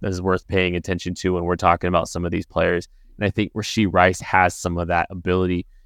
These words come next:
and understanding of coverage that's allowing him to find some success early in the season.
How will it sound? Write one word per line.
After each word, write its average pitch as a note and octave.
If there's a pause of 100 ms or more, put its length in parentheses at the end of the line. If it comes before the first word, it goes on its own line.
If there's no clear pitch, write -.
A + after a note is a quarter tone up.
and G2
understanding F2+
of E2+
coverage F2 (180)
that's -
allowing F#2
him F2
to F#2
find F2+
some -
success F2
early E2+
in F2
the E2+
season. F#2